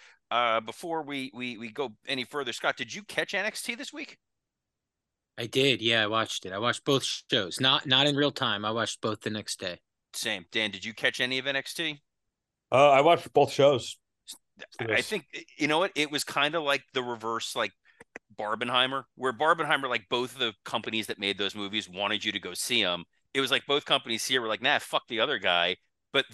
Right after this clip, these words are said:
Speaker 1: this is why people love the Monday Night War. We got two shows where they're like, "We're gonna just whip our cocks out and we're gonna give you the best that we possibly can." And that was the fun when you were a kid of the Monday Night War.
Speaker 3: Yeah, I, I, I think that,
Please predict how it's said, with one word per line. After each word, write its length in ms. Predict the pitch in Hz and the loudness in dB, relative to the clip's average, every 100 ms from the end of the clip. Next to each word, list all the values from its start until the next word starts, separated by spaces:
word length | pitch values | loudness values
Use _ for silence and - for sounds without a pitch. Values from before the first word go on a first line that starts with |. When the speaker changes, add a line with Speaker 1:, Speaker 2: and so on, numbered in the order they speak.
| 107 | 0
Speaker 1:
this 180 | 160 | 0
is 100 | 233 | 0
why 140 | 202 196 | -2 -4
people 380 | - 190 165 123 | -4 -4 -2 4
love 180 | 135 | 4
the 80 | 135 | 4
Monday 220 | 120 123 | 0 2
Night 240 | 120 117 98 | 2 2 0
War. 300 | 202 - - _ _ _ _ | -10 -12 -18 _ _ _ _
We 180 | 139 160 | -2 0
got 400 | 143 151 139 131 _ _ _ - | 2 4 4 0 _ _ _ -8
two 240 | - 180 | -6 -2
shows 540 | - - 175 151 127 120 | 0 2 4 4 0 0
where 80 | |
they're 160 | 120 123 | 2 4
like, 220 | 117 117 - _ _ | 4 2 0 _ _
"We're 240 | 98 131 | 0 2
gonna 220 | 151 175 143 | 4 2 2
just 200 | 147 127 | -4 -2
whip 180 | 120 - | -2 2
our 80 | 127 | 0
cocks 380 | - 98 - | 4 2 4
out 140 | 107 110 | 2 4
and 80 | 107 | 2
we're 100 | 113 | 2
gonna 160 | 120 | 2
give 180 | 107 104 | 2 0
you 80 | 113 | 0
the 120 | 107 | -4
best 320 | 87 92 - | -2 -2 0
that 120 | 110 | -2
we 100 | 104 | -4
possibly 520 | 95 90 92 110 98 98 | -6 -4 -4 -4 -8 -6
can." 460 | 113 127 95 87 - - _ | 0 2 0 -2 -12 -20 _
And 160 | 131 123 | 2 4
that 180 | 139 | 4
was 140 | 160 123 | 2 -4
the 100 | 139 | -6
fun 400 | - 139 135 117 | -4 0 0 0
when 140 | 110 | -4
you 140 | 110 117 | -6 -4
were 160 | 117 | -6
a 40 | 117 | -6
kid 540 | - 156 123 101 101 _ _ _ | -4 0 2 2 -2 _ _ _
of 220 | 131 139 | 2 2
the 80 | 135 | 0
Monday 320 | 120 120 123 | 0 2 2
Night 220 | 113 113 98 | 2 0 -2
War. 340 | 156 - - _ _ _ _ _ _ _ _ _ _ _ _ _ | -8 -10 -12 _ _ _ _ _ _ _ _ _ _ _ _ _
Speaker 3:
Yeah, 320 | 277 370 370 | 8 10 12
I, 140 | 202 214 | 12 12
I, 240 | 208 220 214 | 12 10 8
I 40 | |
think 220 | 226 202 | 6 6
that, 180 | 233 220 | 8 8